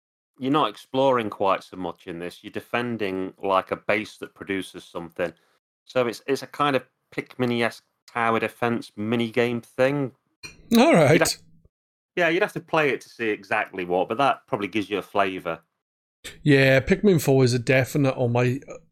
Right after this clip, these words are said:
Speaker 2: want list because I really like Pikmin. How does it control, though? Because Pikmin Three on the Wii U with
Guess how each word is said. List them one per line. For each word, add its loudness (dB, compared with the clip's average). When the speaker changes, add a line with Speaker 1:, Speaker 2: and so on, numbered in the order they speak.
Speaker 2:
want 4
list -4
because -4
I -2
really 0
like -2
Pikmin. -8
How 4
does 4
it 2
control, 4
though? 6
Because 0
Pikmin 2
Three 2
on 4
the 6
Wii 0
U -2
with 2